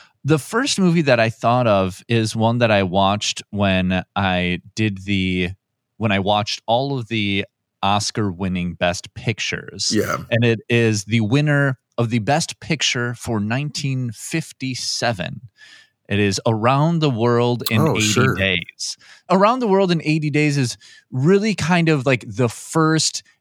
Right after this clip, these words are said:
Speaker 1: big, expansive travelogue movie. It was shot in over a hundred and twelve locations in thirteen countries on a hundred and forty sets. It's, like,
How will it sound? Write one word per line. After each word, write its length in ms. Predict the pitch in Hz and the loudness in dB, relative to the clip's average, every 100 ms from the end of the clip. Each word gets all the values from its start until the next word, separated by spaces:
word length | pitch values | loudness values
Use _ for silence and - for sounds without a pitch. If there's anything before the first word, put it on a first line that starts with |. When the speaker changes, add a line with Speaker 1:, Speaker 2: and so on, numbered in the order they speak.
| - 95 - | -18 -10 0
Speaker 1:
big, 480 | 143 143 135 135 - _ - | 2 4 2 -2 -4 _ -6
expansive 1300 | 127 - - - 127 123 123 - 127 117 110 98 - _ _ _ _ _ _ _ | 0 0 0 0 2 2 0 0 0 0 0 -6 -14 _ _ _ _ _ _ _
travelogue 920 | - - 135 120 120 127 110 107 104 | -4 0 4 4 2 2 4 4 2
movie. 720 | 110 107 113 104 92 85 90 107 - - | 0 2 2 2 -2 -4 -8 -10 -10 0
It 100 | 170 | 4
was 180 | 175 151 | 4 4
shot 480 | - 190 175 202 160 | 2 2 2 0 0
in 160 | 160 | 0
over 340 | 139 147 143 135 | 2 2 2 2
a 140 | 113 | 2
hundred 420 | 113 170 190 214 | 2 2 2 2
and 160 | 226 156 | 0 -2
twelve 520 | - 127 127 165 185 | -2 2 4 4 0
locations 1040 | 185 185 - 123 110 - 98 107 127 - - - - | 0 0 0 0 0 -2 -2 -4 -6 -8 -10 -16 -4
in 180 | 143 127 | -2 -2
thirteen 920 | - - 170 185 - - 202 202 185 | -6 -4 0 0 -2 -6 -2 -2 -2
countries 800 | - 127 127 - 101 92 95 - - | -2 -2 0 -4 -4 -4 -4 -4 0
on 180 | 135 143 | 0 2
a 60 | 127 | 0
hundred 640 | 113 - 196 202 233 214 | -2 -4 -2 0 -2 -2
and 200 | 156 147 | -2 -2
forty 640 | - - 139 139 139 131 110 | -4 -6 0 2 4 2 -2
sets. 800 | - - 104 - - - - - - - - _ | -4 0 2 0 -6 -4 -4 -4 -10 -20 -20 _
It's, 280 | 196 202 - | -2 0 2
like, 320 | 349 349 247 | 2 2 0